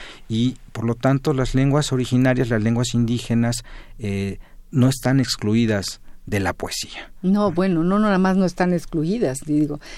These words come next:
Speaker 2: incluyen, nos incluyen a todos.
Speaker 1: A todos.
Speaker 2: Es extraordinaria la poesía, eh, de las lenguas originarias y los poetas, los poetas
Speaker 1: Así
Speaker 2: en
Speaker 1: es.
Speaker 2: oaxaqueños, Víctor de la Cruz, en fin, ahora se me, se,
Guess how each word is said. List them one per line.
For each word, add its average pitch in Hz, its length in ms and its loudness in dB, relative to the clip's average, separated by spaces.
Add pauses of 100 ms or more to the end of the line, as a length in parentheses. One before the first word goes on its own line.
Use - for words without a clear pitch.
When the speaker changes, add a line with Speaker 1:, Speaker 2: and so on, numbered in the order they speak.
(100)
Speaker 2:
incluyen, 220 800 10
nos 214 200 4
incluyen 277 520 12
a 208 100 8
todos. 220 440 8
Speaker 1:
A - 240 0
todos. - 40 -6
Speaker 2:
Es 190 240 0
extraordinaria 190 1300 6
la 160 160 2
poesía, 165 720 0 (360)
eh, 151 400 0
de 151 460 2
las 151 260 2
lenguas 180 480 6
originarias 170 640 4
y 190 60 6
los 170 180 4
poetas, 175 720 8
los 160 140 2
poetas 202 520 6
Speaker 1:
Así 175 100 2
Speaker 2:
en 165 140 4
Speaker 1:
es. 147 120 2
Speaker 2:
oaxaqueños, 165 960 4
Víctor 175 400 0
de 147 100 2
la 143 160 0
Cruz, 214 440 6
en 175 100 6
fin, 226 240 2
ahora 202 240 6
se 180 100 -4
me, 151 240 0
se, - 140 -8